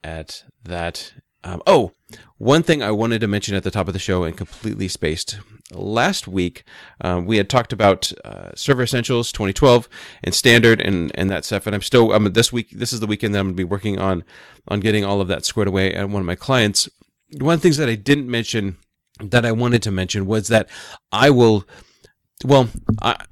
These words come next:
I will probably most of the time, and I know that's very vague, but, uh, I don't see a reason right now to be getting small, uh, Server Essentials.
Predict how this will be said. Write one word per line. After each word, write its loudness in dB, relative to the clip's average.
I 4
will 6
probably 4
most 4
of 6
the 6
time, 2
and 2
I 0
know 0
that's 6
very 6
vague, 4
but, 0
uh, -4
I 4
don't 4
see 6
a 6
reason 4
right 2
now -2
to -8
be -2
getting 0
small, -4
uh, 0
Server -2
Essentials. -2